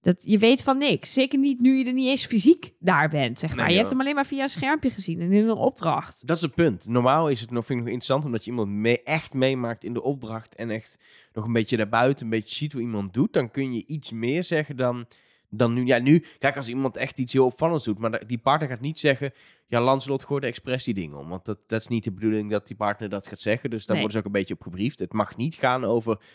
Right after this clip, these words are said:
Speaker 2: acties die je hebt gezien. Het gaat om zijn persoonlijkheid, wordt er
Speaker 1: Ja.
Speaker 2: dan bijgezegd. Maar normaal laat je dat meewegen. Als je iemand heel erg anders hebt zien doen dan thuis, dan denk je, "Hmm,
Speaker 1: Hmm,
Speaker 2: ja, hij
Speaker 1: interesting.
Speaker 2: zou het wel kunnen zijn", zeg je
Speaker 1: Ja.
Speaker 2: dan.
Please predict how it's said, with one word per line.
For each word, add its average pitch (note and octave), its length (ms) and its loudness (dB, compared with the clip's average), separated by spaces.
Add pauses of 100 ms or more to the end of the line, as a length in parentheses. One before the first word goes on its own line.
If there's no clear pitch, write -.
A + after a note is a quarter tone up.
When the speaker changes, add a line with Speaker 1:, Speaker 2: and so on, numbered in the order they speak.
(120)
Speaker 2:
acties A#2+ 340 -4
die F2 120 -8
je F2+ 60 -2
hebt E2+ 140 -6
gezien. F#2 220 -10
Het G#2 100 -12
gaat G#2 220 -10
om C3 120 -6
zijn C3+ 200 -4
persoonlijkheid, - 760 -4
wordt - 80 -20
er D#2+ 60 -18
Speaker 1:
Ja. D2+ 60 -18
Speaker 2:
dan D2+ 120 -18
bijgezegd. - 720 -20
Maar B2 80 2
normaal C#3 260 4
laat G#2+ 180 -2
je B2 60 -2
dat A2+ 120 0
meewegen. A2+ 720 0
Als - 200 0
je B2 80 0
iemand A2+ 280 -4
heel B2+ 180 4
erg A2+ 160 2 (840)
anders D3+ 340 2
hebt A#2+ 160 2
zien A2+ 180 -2
doen A2+ 240 -2
dan G2+ 380 2
thuis, B2+ 640 2
dan G#2+ 180 -6
denk A2 180 -6
je, B2+ 120 -16 (240)
"Hmm, C#3 420 -6
Speaker 1:
Hmm, D3 800 -8
Speaker 2:
ja, - 100 -20
hij A#3 160 -6
Speaker 1:
interesting. C3 420 6
Speaker 2:
zou D#3+ 200 4
het F3+ 100 0
wel F3 140 6
kunnen F3 260 -4
zijn", G3 280 -2
zeg - 140 -14
je - 80 -8
Speaker 1:
Ja. F3 80 0
Speaker 2:
dan. - 300 -10